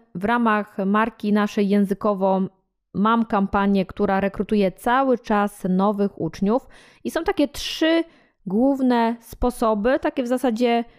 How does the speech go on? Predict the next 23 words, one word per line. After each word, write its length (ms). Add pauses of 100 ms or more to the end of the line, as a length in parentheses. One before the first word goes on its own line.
(260)
najbardziej 1120 (300)
popularne 800 (220)
i 80
sprawdzone 580
w 60
zasadzie 400
też 160
przeze 400
mnie, 380 (100)
o 120
których 320
dzisiaj 300
powiem. 520 (380)
Zacznę 640
od 320
tego, 340
który 400
jest 280
moim 360
zdaniem 500 (400)
najtrudniejszy 960
na 160
początek 840